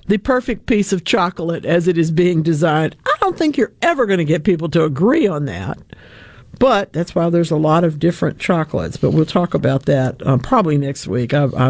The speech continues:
I, if I'll get too hungry if I start on it now. This week has been quite a week. Um, we are not accustomed to seeing some of the things that we have seen, both in terms of the magnificent beauty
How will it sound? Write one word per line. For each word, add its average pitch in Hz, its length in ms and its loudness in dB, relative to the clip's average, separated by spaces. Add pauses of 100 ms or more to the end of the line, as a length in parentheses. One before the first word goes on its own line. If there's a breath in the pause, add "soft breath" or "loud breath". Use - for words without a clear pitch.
I, 127 240 0
if 143 140 0
I'll 151 220 0
get 135 160 -4
too 143 160 2
hungry 127 360 0
if 120 120 -2
I 107 80 0
start 113 320 0
on 120 160 2
it - 120 0
now. 110 460 2 (960 loud breath)
This 247 220 2
week 277 180 2
has 226 160 2
been 214 200 0
quite 233 280 0
a 233 60 0
week. 214 560 -4
Um, 175 500 2
we 185 140 4
are 185 100 2
not 208 220 4
accustomed 202 540 0
to 180 120 0
seeing 185 640 0 (580 loud breath)
some 190 180 2
of 180 60 4
the 170 80 2
things 196 340 2
that 131 140 0
we 175 140 4
have 160 140 2
seen, 185 420 2
both 165 260 0
in 165 120 2
terms 170 340 2
of 156 100 0
the 156 100 2
magnificent 165 800 2
beauty 185 520 2